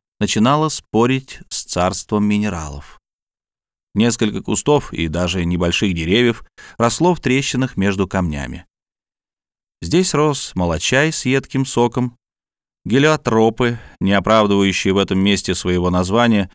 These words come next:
потому что солнечные лучи никогда не доходили до них, печально склоняли они свои цветочки. Там и тут чахлые златоцветы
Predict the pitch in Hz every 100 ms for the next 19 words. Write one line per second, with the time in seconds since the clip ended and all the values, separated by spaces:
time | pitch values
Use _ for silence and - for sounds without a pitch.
0 | - - 90 95 - 95 - 104 101 90
1 | - 87 82 85 - 117 101 82 82 87
2 | 120 143 135 135 139 131 131 127 117 101
3 | 69 - _ _ _ _ _ 92 82 131
4 | 151 139 123 - 107 98 98 101 92 90
5 | 87 - 82 76 - 95 65 - - -
6 | _ _ _ _ _ _ _ _ _ _
7 | _ _ _ - 147 175 - 143 170 -
8 | - 104 113 110 104 98 87 92 85 80
9 | - 95 135 135 127